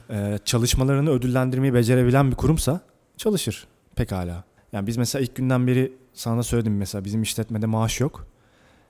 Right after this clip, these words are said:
Çalıştığın kadar para paylaşıyoruz biz proje bazlı. Çalışmazsan sıfır. Yani işte mesela hukuken benim üzerime şirket, ben çalışmazsam sıfır. Bana da sıfır.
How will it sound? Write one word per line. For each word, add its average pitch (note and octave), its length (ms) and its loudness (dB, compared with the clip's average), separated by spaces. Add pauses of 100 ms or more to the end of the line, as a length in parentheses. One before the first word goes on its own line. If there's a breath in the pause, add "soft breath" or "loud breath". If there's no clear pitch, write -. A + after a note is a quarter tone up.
Çalıştığın B2 580 4
kadar D#3 300 4
para C3+ 220 6
paylaşıyoruz G2 540 0
biz - 260 -14
proje G2 320 0
bazlı. F2+ 360 -6 (420 soft breath)
Çalışmazsan C3 560 0
sıfır. G2+ 440 -6
Yani G2+ 160 -6
işte - 180 -10
mesela G#2+ 340 -6
hukuken B2 500 -2
benim B2+ 180 2
üzerime G#2+ 280 0
şirket, C#3 320 -6 (160)
ben B2 120 0
çalışmazsam C3+ 600 -4
sıfır. - 460 -6 (120)
Bana A#2 160 0
da C#3+ 60 2
sıfır. - 380 -10